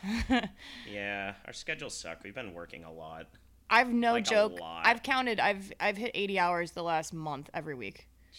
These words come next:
Speaker 2: Jesus.
Speaker 1: 'Cause I do those doubles on Saturday, so I'm basically
Speaker 2: Yeah.
Speaker 1: working six hours, or six, six hours.
Speaker 2: Six
Speaker 1: That'd
Speaker 2: hours.
Speaker 1: be a great shift.
Speaker 2: Six-hour shift? That's
Speaker 1: <laughs> No,
Speaker 2: wonderful.
Speaker 1: I've been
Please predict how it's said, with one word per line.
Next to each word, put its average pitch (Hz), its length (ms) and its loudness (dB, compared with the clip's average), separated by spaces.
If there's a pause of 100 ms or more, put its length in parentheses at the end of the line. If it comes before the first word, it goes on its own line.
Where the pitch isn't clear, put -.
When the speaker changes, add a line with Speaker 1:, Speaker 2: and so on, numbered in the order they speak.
(140)
Speaker 2:
Jesus. - 440 -12
Speaker 1:
'Cause 226 140 0
I 226 80 6
do 220 160 0
those 208 160 0
doubles 185 400 0
on 156 160 -4
Saturday, 165 420 -2
so 170 120 -8
I'm 185 100 -4
basically 190 380 -4
Speaker 2:
Yeah. 180 80 -2
Speaker 1:
working 175 260 -4
six - 300 -8
hours, 151 540 -4 (720)
or 185 180 -2
six, - 400 -8 (400)
six - 300 -10
hours. 165 420 -2 (360)
Speaker 2:
Six - 260 0
Speaker 1:
That'd 175 140 8
Speaker 2:
hours. 170 80 8 (120)
Speaker 1:
be 208 80 -4
a - 20 -2
great 254 240 6
shift. 202 360 6
Speaker 2:
Six-hour 185 420 0
shift? 131 260 -4
That's 156 200 -2
Speaker 1:
<laughs> - 0 -
No, 170 60 -8
Speaker 2:
wonderful. 240 360 6
Speaker 1:
I've 240 180 4 (120)
been - 240 4